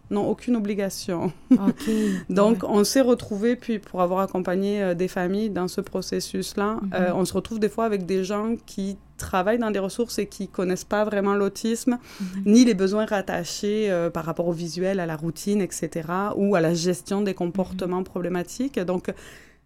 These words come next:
Speaker 1: c'est un grand enjeu. Là, on a beaucoup de familles en détresse, euh, par rapport aux situations
Speaker 2: Oui.
Speaker 1: d'hébergement.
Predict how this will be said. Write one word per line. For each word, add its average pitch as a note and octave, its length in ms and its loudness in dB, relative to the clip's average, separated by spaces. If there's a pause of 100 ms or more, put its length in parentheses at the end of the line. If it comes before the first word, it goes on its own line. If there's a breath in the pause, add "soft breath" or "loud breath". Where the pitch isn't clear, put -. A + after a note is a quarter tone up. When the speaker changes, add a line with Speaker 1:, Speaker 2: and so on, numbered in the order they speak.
(120)
Speaker 1:
c'est - 420 -2
un F#3+ 160 4
grand G3 420 0
enjeu. F#3+ 400 0
Là, A3 160 -2
on F3 140 0
a E3+ 80 -2
beaucoup G3+ 260 -4
de - 80 -4
familles G#3+ 260 2
en G#3 60 2
détresse, F3+ 680 -2
euh, D#3+ 220 -2 (140)
par F3 160 0
rapport E3+ 580 -2
aux F3 140 -2
situations F#3 460 -2
Speaker 2:
Oui. G3 80 4
Speaker 1:
d'hébergement. F3 760 0